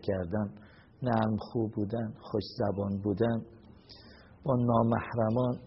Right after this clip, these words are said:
کرکر نخنده، جکمک نگه، از این حرفا، بلکه با وقار باشه،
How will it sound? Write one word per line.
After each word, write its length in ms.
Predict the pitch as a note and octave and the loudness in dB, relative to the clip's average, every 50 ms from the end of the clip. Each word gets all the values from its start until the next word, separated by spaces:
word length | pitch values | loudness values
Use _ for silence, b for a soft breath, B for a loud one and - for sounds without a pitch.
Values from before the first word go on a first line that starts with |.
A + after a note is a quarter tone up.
| - - - | -20 -18 -8
کرکر 480 | - - A#2+ A2 - - - B2+ A#2+ A#2+ | 0 2 4 4 4 4 4 4 6 6
نخنده، 760 | A#2+ A#2+ B2+ B2+ - - C3 A#2+ A#2 A2+ A2 A#2+ A#2+ A2 A2 - | 4 2 0 0 0 -2 -2 0 0 0 2 2 2 2 0 2
جکمک 480 | - A2 G#2+ - - A#2+ A#2 A#2+ A#2+ - - B2 | 2 2 2 2 -2 -4 -4 -4 -4 -4 -4 0
نگه، 360 | B2 B2 B2+ B2 B2+ A#2+ A#2+ C3 | 0 0 2 4 4 2 4 2
از 80 | B2 G#2+ A#2 | -2 -4 -4
این 100 | A#2 G2+ | -4 -4
حرفا، 460 | - A2 A2 G2+ - - - A2 A2 - - - - - E2+ - G#2+ - B B B B B B B B - - | -2 -2 -4 -4 -4 -4 -6 -8 -8 -8 -14 -20 -20 -16 -12 -12 -12 -12 B B B B B B B B 2 4
بلکه 380 | D#3+ F3 E3+ - - - F#3+ F#3 F#3+ G3 B B B B B B B - - | 4 4 4 2 4 6 6 6 6 2 B B B B B B B -2 2
با 160 | B2+ A#2 A#2 | 4 4 6
وقار 560 | A2+ A#2 A#2 A2 - - A#2+ B2+ B2 G#2+ G#2+ | 6 4 4 4 4 4 4 4 4 4 2
باشه، 360 | G#2 G#2+ A2 G#2 - - B2 | 2 2 2 2 0 -2 -2